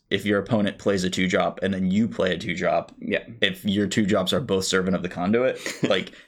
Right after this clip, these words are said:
Speaker 1: you're just gonna lose that game.
Speaker 2: Right, of course.
Speaker 1: Because then they get to play their Chandra, or even the Bristling Hydra is, is gonna put you behind. If you, so, so what you want in that spot is the removal spell for their two drop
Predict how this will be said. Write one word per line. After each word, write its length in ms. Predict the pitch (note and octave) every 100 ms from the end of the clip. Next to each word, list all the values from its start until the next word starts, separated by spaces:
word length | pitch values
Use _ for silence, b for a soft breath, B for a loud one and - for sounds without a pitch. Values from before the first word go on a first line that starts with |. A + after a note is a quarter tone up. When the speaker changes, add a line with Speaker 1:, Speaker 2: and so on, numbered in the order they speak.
| -
Speaker 1:
you're 140 | C3
just 180 | C#3+ C#3+
gonna 160 | A#2+
lose 220 | G#2 A#2+ F2+
that 220 | F#2 F2+
game. 340 | G#2+ F#2 E2+
Speaker 2:
Right, 200 | G2+ -
of 140 | - -
course. 300 | - - -
Speaker 1:
Because 300 | G#2+ A2 F#2+
then 160 | G#2 F#2+
they 100 | F#2+
get 140 | F#2+
to 60 | F#2+
play 160 | F#2 F2+
their 120 | F#2
Chandra, 500 | F2+ E2+ F2+ F2+ F2+
or 180 | F2+ F#2
even 280 | G2+ G2
the 80 | F#2
Bristling 380 | F#2 F#2 - F2+
Hydra 360 | F2 E2+ F2+ E2+
is, 140 | E2+
is 160 | - F2
gonna 180 | F2 E2+
put 220 | F#2+ -
you 60 |
behind. 460 | F2 F2+ F2 E2 F#2 B B B B
If 220 | - G#2+ A2
you, 680 | G2+ G2+ G2 F#2+ F#2+ F#2 - _ _
so, 180 | - A#2
so 160 | A2 A2
what 220 | G2+ F#2
you 100 | G2
want 320 | G#2 A#2 F#2+
in 80 | G2+
that 180 | F#2+ -
spot 340 | - F#2+ F#2
is 160 | F#2 F#2
the 100 | F#2+
removal 380 | F#2+ G#2 F#2+ F#2
spell 280 | - F2 F#2
for 320 | - A#2+ G#2+
their 140 | F#2
two 200 | F2 F2
drop 400 | F2+ F2+ D#2+ -